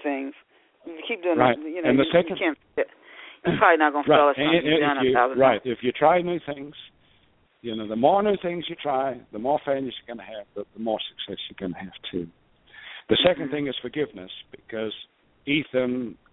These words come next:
Speaker 2: can't forgive Rachel, <clears throat> who, who, who
Speaker 1: Ah.
Speaker 2: brought him the her-, herpes. And Jackson says, <coughs> excuse me,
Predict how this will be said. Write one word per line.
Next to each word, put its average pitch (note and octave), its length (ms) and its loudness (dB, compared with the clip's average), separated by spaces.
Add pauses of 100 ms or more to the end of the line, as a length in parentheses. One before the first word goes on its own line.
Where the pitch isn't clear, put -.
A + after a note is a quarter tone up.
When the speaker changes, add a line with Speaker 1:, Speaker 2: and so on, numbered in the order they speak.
Speaker 2:
can't C3 320 -2
forgive G#2+ 400 -4 (840)
Rachel, A2+ 360 0 (360)
<clears throat> - 100 0
who, C#4 120 6 (400)
who, A#2 160 0
who G#2 200 -10
Speaker 1:
Ah. B2 380 0
Speaker 2:
brought G#2 200 4
him G2 140 -2
the F2+ 60 -4
her-, F2+ 300 -6
herpes. F#2 420 0 (640)
And A#2+ 200 4
Jackson C3+ 520 2
says, G#2 220 -4 (1160)
<coughs> - 80 -6 (680)
excuse - 260 -4
me, F2+ 40 -14